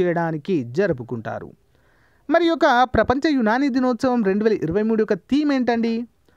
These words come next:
ప్రజారోగ్యానికి యునానీ ఔషధము అనేటువంటిది థీమ్గా చెప్పుకోవచ్చు. ఇప్పటికీ కూడా ముస్లిం కమ్యూనిటీకి చెందినటువంటి వారు ఈ యునానీ, యునానీని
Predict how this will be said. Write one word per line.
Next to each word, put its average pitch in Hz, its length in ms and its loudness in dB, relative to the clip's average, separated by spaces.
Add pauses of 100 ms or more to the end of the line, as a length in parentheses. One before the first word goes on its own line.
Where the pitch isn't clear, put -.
(360)
ప్రజారోగ్యానికి 240 1200 2
యునానీ 233 580 2 (160)
ఔషధము 185 880 2 (100)
అనేటువంటిది 165 840 -2 (360)
థీమ్గా 220 360 2
చెప్పుకోవచ్చు. 120 600 -10 (340)
ఇప్పటికీ 269 480 2
కూడా 214 540 0 (300)
ముస్లిం 311 420 2
కమ్యూనిటీకి 226 600 2
చెందినటువంటి 190 640 -2
వారు 170 500 2 (800)
ఈ 196 240 2
యునానీ, 240 440 2 (260)
యునానీని 226 760 2